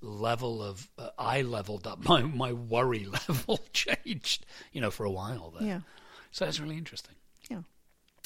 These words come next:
Speaker 1: So the, the next chapter in the book is rights of personal identity.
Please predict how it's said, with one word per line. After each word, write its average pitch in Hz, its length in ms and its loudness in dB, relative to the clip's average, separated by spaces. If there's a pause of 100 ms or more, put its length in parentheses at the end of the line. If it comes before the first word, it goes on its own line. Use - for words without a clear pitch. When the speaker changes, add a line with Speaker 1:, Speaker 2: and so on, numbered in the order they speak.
(120)
Speaker 1:
So 165 180 4
the, 139 460 2 (180)
the 139 300 -6
next 131 460 0
chapter - 500 -12 (540)
in 131 140 -4
the 113 80 -6
book 101 420 -8
is 113 220 -4
rights 110 340 -2
of 107 120 -8
personal 101 680 -4 (180)
identity. 98 800 -10